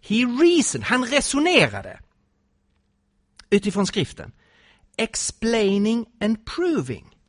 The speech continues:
förklarade och försvarade. Eller hur? Visade att Jesus måste lida och dö.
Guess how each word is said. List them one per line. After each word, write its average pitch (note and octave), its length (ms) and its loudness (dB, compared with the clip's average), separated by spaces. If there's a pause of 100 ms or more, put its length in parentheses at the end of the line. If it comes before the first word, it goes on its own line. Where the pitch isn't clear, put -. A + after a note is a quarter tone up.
(200)
förklarade B3+ 1120 2 (2000)
och G#3 200 -2
försvarade. - 1000 -4 (1120)
Eller A#2+ 180 -8
hur? C3+ 180 -6 (260)
Visade E3+ 720 -4 (2250)
att D#3+ 180 -8
Jesus G3+ 380 -8
måste G#3 380 -8
lida C4+ 380 -10
och B2 80 -10
dö. A#2+ 160 -14